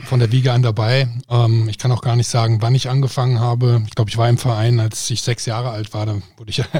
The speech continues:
<laughs> in den Verein, in den E S C Offenbach reinge-, äh, gebracht. Aber also Basketball, Bälle all-, allgemein, Volleyball, Tennis, was auch immer, Fußball.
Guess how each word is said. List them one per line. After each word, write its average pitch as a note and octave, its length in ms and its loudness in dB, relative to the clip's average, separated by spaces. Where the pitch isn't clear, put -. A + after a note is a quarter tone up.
<laughs> - 280 -18
in B2+ 100 0
den A#2+ 120 4
Verein, A2+ 340 2
in G#2+ 120 4
den G#2+ 80 2
E G#2+ 100 2
S - 140 -4
C A2 100 -2
Offenbach G2+ 360 -2
reinge-, G#2+ 360 -2
äh, A2 220 -4
gebracht. G2+ 420 -4
Aber G2+ 320 -2
also G#2 400 0
Basketball, A#2 480 2
Bälle B2 440 4
all-, A#2+ 180 2
allgemein, A2+ 800 4
Volleyball, A2 540 2
Tennis, A2 460 -2
was A2 160 -2
auch A2 100 -4
immer, A2+ 240 0
Fußball. G#2+ 520 -2